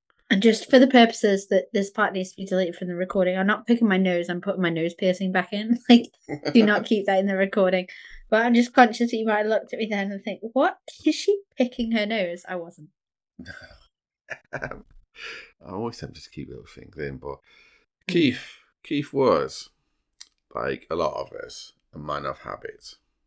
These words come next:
Speaker 2: a person of habit. He was used
Speaker 1: Creature
Speaker 2: to
Speaker 1: of habit, some might say.
Speaker 2: Creature, <laughs> that's what the word I was looking for. Let me start again.
Speaker 1: <laughs>
Speaker 2: Thank you. Uh, Keith was, like a lot of us, a creature of habit.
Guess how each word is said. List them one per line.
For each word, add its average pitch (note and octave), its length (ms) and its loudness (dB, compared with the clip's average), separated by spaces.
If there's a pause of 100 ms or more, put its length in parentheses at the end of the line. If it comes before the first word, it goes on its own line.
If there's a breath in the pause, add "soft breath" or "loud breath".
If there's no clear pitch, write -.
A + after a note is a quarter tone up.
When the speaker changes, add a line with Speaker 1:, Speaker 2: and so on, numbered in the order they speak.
(200)
Speaker 2:
a - 40 -20
person F2+ 380 0
of C#2+ 120 -4
habit. - 500 -14 (1160)
He G2+ 140 -4
was F2 240 -6
used G2 280 -6
Speaker 1:
Creature D4 400 4
Speaker 2:
to A3+ 40 0
Speaker 1:
of G#3 80 -8
habit, F3+ 320 -10
some F#3 240 -8
might E3+ 220 -12
say. D#3 300 -12 (520 loud breath)
Speaker 2:
Creature, - 380 -4
<laughs> - 0 -
that's - 200 -2
what A2 240 -2
the F#2+ 80 -2
word E2+ 220 0
I F2+ 40 -4
was - 120 -8
looking F#2 220 -4
for. G#2+ 120 -2
Let - 140 4
me C3 120 2
start C3+ 280 6
again. G#2 380 6 (840 soft breath)
Speaker 1:
<laughs> F#4 280 -4
Speaker 2:
Thank D#4 260 -8
you. - 200 -4 (540 loud breath)
Uh, C#3+ 120 -2 (240)
Keith F3+ 320 0
was, G2 560 4 (160)
like F2+ 240 -4
a F2 60 -4
lot F2 200 0
of - 160 -12
us, - 360 -14 (200)
a D2+ 100 -8
creature - 460 -8
of B1 120 -6
habit. - 360 -14